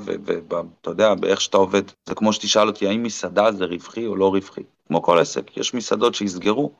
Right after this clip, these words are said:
יש מסעדות שיצליחו מאוד, גם בחנות גיימינג, גם אני חושב בכל עסק, אתה יודע, יכול להיות קיוסק, זה לא משנה. הרי ה-, ה-, בסוף יש שם משהו שהוא מאוד מאוד יבש ולא מעניין, הרי העולם המסחר, למרות שאני מאוד אוהב אותו ומתחבר אליו,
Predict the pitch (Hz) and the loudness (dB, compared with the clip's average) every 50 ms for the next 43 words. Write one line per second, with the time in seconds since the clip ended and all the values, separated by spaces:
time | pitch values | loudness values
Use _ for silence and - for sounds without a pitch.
0 | _ - - - 113 - 113 110 - - 104 101 117 113 - - - - - - | _ -8 -4 -4 -2 -2 -4 -4 -4 -2 0 2 2 0 0 -4 -6 -8 -4 -4
1 | 135 139 - 143 139 135 131 131 131 - _ _ _ - - - 78 - 123 120 | -2 -2 0 0 0 0 0 -2 -2 -4 _ _ _ -8 -4 -4 -2 -2 -2 0
2 | - 120 120 120 107 104 104 107 107 110 107 107 104 101 - _ - _ _ _ | 0 -2 -2 -2 -4 0 2 2 2 4 2 0 -2 -2 -6 _ -20 _ _ _
3 | - - 107 107 104 107 104 101 95 - 95 - - 107 98 92 - - - 101 | -6 0 2 2 4 4 4 2 2 0 -2 -4 -2 -4 -2 -4 -4 2 4 4
4 | 101 92 87 - - - - - - 87 - 87 82 90 98 92 90 85 90 - | 4 4 2 0 -8 -10 -10 -8 -12 -10 -10 -8 -2 0 0 0 0 -4 -10 -2
5 | - 101 101 98 95 - - - 101 120 147 151 151 - - - - 107 101 _ | 0 0 0 0 -2 -4 -8 -4 2 4 4 4 2 0 -12 -14 -20 -20 -20 _
6 | _ - - - 110 117 127 143 147 - - 104 90 82 78 - _ _ - - | _ -18 -6 0 2 4 4 4 4 4 2 2 0 0 -4 -10 _ _ -10 -6
7 | 90 90 92 95 95 92 95 95 92 - - _ _ _ _ _ _ _ - - | 0 2 2 4 4 2 0 -2 -4 -8 -12 _ _ _ _ _ _ _ -10 -8
8 | 90 90 90 90 90 90 - - - 87 90 87 - - - 87 - - 131 127 | -8 -8 -8 -10 -10 -12 -14 -16 -16 -16 -16 -16 -10 -2 0 0 2 4 4 4
9 | 127 - 120 110 - 117 107 107 110 110 - 120 107 - 104 95 98 98 101 104 | 4 4 2 4 4 6 6 6 4 4 2 -2 -2 0 2 4 4 6 6 6
10 | 107 104 98 95 87 80 80 98 104 92 - - - 78 85 90 95 95 95 90 | 4 4 4 4 2 2 4 2 2 2 2 -2 -4 -2 2 2 4 4 4 2
11 | 90 87 85 85 82 82 82 82 82 85 90 - 82 87 90 - - - 92 95 | 2 0 -2 -4 -6 -6 -10 -12 -12 -14 -12 -12 -10 -10 -10 -10 -10 -6 -2 0
12 | 95 98 101 101 95 95 92 90 87 82 85 85 - - - 98 92 90 87 87 | 2 2 4 4 4 2 2 0 -4 -8 -6 -8 -8 -4 -2 0 0 0 -2 -4
13 | 87 90 92 92 - 98 95 92 92 90 92 95 98 101 107 104 95 95 92 95 | -8 -10 -8 -4 -4 -2 -2 -2 -4 -2 -2 2 4 4 4 4 4 4 4 4
14 | 95 90 92 - - 90 80 85 85 82 80 - - 85 85 98 101 98 92 90 | 2 0 -6 -6 -6 -6 -6 -4 -8 -8 -8 -10 -10 -2 0 2 4 4 2 2
15 | 85 | 0